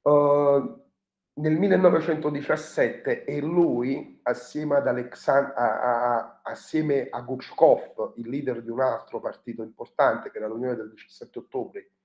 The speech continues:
gli ottobristi, che va a prendere l'abdicazione di Nicola secondo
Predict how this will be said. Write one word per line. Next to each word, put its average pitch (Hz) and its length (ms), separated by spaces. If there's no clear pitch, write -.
gli - 80
ottobristi, 147 1000
che 185 220
va - 560
a - 220
prendere 127 500
l'abdicazione 131 1200
di 123 120
Nicola 127 360
secondo 127 1040